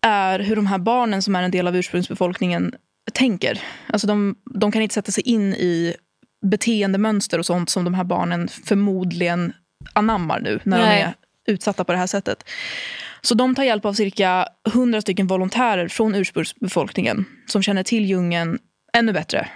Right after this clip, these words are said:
Speaker 1: De
Speaker 2: Mm.
Speaker 1: vet hur
Speaker 2: Och
Speaker 1: man
Speaker 2: vet hur man tänker liksom, när man är från den befolkningen.
Speaker 1: Exakt.
Speaker 2: Det var ju smart tänkt.
Speaker 1: Ja, och de vet hur man hanterar fukten i luften. De
Speaker 2: Mm.
Speaker 1: vet vilken frukt man kan äta och inte äta. Ehm, och de visar också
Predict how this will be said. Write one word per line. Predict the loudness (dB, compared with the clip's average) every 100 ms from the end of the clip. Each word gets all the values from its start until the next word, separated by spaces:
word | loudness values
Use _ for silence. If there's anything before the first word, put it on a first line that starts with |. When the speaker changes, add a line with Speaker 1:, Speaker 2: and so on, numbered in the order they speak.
| -6
Speaker 1:
De | 2
Speaker 2:
Mm. | 2 2
Speaker 1:
vet | 0 -2 0
hur | 0
Speaker 2:
Och |
Speaker 1:
man | 4
Speaker 2:
vet | 2 2
hur | -2
man | -2 -4
tänker | -4 -6 -6 -6 -8
liksom, | -6 -8 -8 -8
när |
man | -8 -6
är | -6
från | -6 -6 -6 -6
den | 0
befolkningen. | 2 2
Speaker 1:
Exakt. | 2 0 0
Speaker 2:
Det | 0
var | 0
ju |
smart | -2 -4 -8
tänkt. | -8 -10 -12 0
Speaker 1:
Ja, | 2 2 -2 -16 -16 -16 -4
och | 0 2
de | 2
vet | 0
hur | 0
man | 0
hanterar | 0 0 -2
fukten | -2 -4 -6 -2 0 0 -4 -2
i | 0
luften. | 0 -2 -2 -2 0
De | 0
Speaker 2:
Mm. | 2 2
Speaker 1:
vet | 0 -2 -2
vilken | -4 0 -2
frukt | -2 -2 -2 0 0
man | 0 0
kan | 0
äta | 0 -2 -2
och | 0
inte | 0 0
äta. | -2 -2 -4 -4 -2
Ehm, | -2 -2 -2 -4 -4 -2
och | 0
de | 0
visar | 0 0 0
också | -2 -4